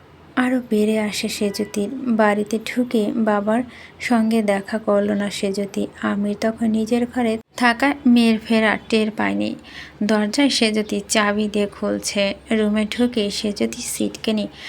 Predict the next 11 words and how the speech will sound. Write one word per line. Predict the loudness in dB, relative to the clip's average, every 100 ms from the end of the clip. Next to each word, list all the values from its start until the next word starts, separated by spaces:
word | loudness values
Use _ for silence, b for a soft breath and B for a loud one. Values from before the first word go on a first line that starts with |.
| B -2
টেনে | 0 2
দিল। | 0 -2 -2 -4 -4
ওয়াশরুমে | -4 -2 -6 -4 0 0
গিয়ে | 0 0
পানি | -2 -2 -4 -2 -4
সবগুলো | -4 -2 -2 -2 -2 0 0 -2 B B 0
ট্যাপ | 0 0 -6
খুলে | -2 0
রেখে | 2 -2 -2 -4 0
বসে | 0 0 -2
পড়ল | -2 0